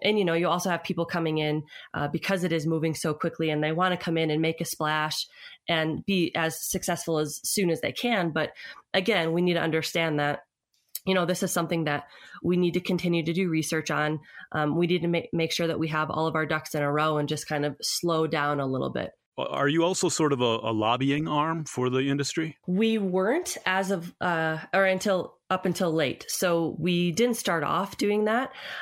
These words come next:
Speaker 1: um, but we kinda saw a gap that we wanted to fill, and that's why we brought on Mark Gorman. Um, actually, very recently, uh, a week or two ago, officially, the press release went out last week,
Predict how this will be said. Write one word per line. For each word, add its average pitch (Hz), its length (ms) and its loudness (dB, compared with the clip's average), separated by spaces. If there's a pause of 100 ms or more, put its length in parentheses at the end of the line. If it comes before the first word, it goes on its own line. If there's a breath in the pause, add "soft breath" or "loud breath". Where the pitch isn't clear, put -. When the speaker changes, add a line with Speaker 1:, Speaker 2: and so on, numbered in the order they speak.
(120)
Speaker 1:
um, 180 260 2
but 170 100 0
we 208 120 2
kinda 247 280 0
saw 180 560 2
a 175 120 0
gap 160 420 -2
that - 160 -2
we 170 140 2
wanted 160 320 0
to 151 60 -2
fill, 151 440 0
and 151 300 0
that's 165 220 -4
why 165 120 2
we 160 140 0
brought 160 320 0
on 156 340 0 (300 loud breath)
Mark 165 280 0
Gorman. 160 580 2 (340 loud breath)
Um, 147 440 -2
actually, 160 460 0 (180)
very 175 260 2
recently, 151 580 0
uh, 147 200 -2
a 151 40 0
week 175 220 0
or 165 60 0
two 160 200 -2
ago, 151 200 0
officially, 151 460 -2
the 156 100 -2
press - 260 -4
release 151 300 -2
went 156 120 2
out 147 160 -2
last 139 320 -4
week, 165 320 -2